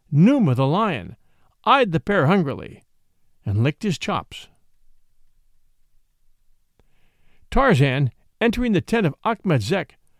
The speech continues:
searched the interior thoroughly. He tore the bed to pieces and scattered the contents of box and bag about the floor.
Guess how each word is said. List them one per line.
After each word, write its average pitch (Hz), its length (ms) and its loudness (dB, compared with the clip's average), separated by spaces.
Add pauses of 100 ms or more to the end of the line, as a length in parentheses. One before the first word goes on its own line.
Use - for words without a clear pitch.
(180)
searched - 460 -4
the 254 140 -2
interior 214 480 0
thoroughly. 110 680 -6 (640)
He 196 160 0
tore 269 300 -2
the 151 100 -2
bed 185 300 -2
to 147 80 -6
pieces 120 580 -6 (320)
and 127 80 -4
scattered 233 380 -2
the 160 80 -4
contents 208 480 -2
of 110 200 -10
box 226 360 -4
and 117 180 -4
bag 180 300 -2
about 135 240 -2
the 123 80 -8
floor. 156 540 -6